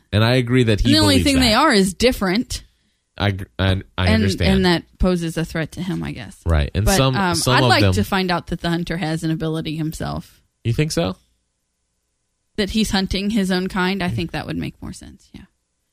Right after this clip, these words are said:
Speaker 1: Huh.
Speaker 2: But, um,
Speaker 1: That's the only thing that would make sense because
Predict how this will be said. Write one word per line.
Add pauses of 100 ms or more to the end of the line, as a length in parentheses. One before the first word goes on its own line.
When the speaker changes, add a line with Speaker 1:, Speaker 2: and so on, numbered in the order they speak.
(280)
Speaker 1:
Huh.
Speaker 2:
But, (120)
um, (680)
Speaker 1:
That's
the
only
thing
that
would
make
sense
because